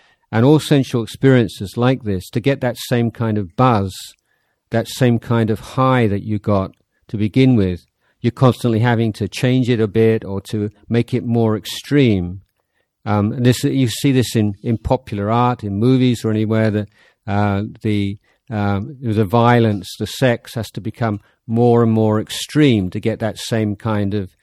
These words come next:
uh, excitement from it. And this is another weakness of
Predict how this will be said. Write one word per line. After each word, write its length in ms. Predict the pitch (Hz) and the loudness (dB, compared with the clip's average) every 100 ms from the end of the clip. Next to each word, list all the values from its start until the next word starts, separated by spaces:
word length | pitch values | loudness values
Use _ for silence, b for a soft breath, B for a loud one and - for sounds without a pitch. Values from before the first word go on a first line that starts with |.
| _ _ - | _ _ -8
uh, 340 | 104 104 101 - _ - | -4 -2 -4 -10 _ -12
excitement 840 | 113 - - 123 135 113 107 - | -10 -8 -4 -2 -2 -6 -8 -10
from 240 | - 98 | -8 -6
it. 160 | 92 92 _ _ _ _ _ _ _ _ b b b | -6 -10 _ _ _ _ _ _ _ _ b b b
And 140 | 113 | 0
this 160 | 117 143 | 0 -2
is 140 | 117 | 0
another 420 | 120 120 113 110 - | 0 2 0 -2 -4
weakness 800 | 110 127 131 110 101 - - - 123 | -4 -4 -4 -6 -6 -6 -18 -20 -8
of 400 | 104 101 95 | -4 -4 -6